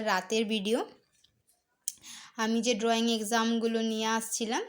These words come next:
সেই ড্রয়িং এক্সামে পেপারগুলোতে নাম্বার বসাচ্ছিলাম,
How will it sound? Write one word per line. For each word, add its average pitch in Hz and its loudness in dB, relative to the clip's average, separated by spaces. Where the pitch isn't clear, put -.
সেই 214 -4
ড্রয়িং 208 0
এক্সামে 214 -2
পেপারগুলোতে 208 -2
নাম্বার 202 0
বসাচ্ছিলাম, 202 -4